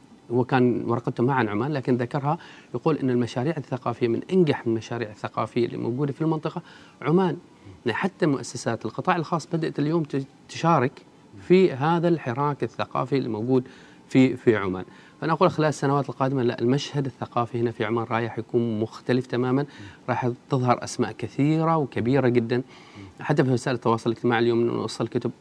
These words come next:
يعني أنا بشكل أسبوعي أوصل لدول مجلس التعاون. آه، أيضًا اللي يتابع ال-، في السوشيال ميديا اليوم في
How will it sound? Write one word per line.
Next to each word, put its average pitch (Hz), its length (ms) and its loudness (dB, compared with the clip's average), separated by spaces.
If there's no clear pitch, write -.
يعني 113 200 0
أنا 120 180 2
بشكل 139 680 0
أسبوعي 120 480 0
أوصل 110 360 -4
لدول 113 800 -2
مجلس 113 320 -6
التعاون. 110 380 -2
آه، 117 440 -2
أيضًا 147 180 4
اللي 131 180 4
يتابع 120 420 4
ال-، 113 600 -2
في - 140 -16
السوشيال 117 400 0
ميديا 120 240 4
اليوم 123 260 4
في 123 260 2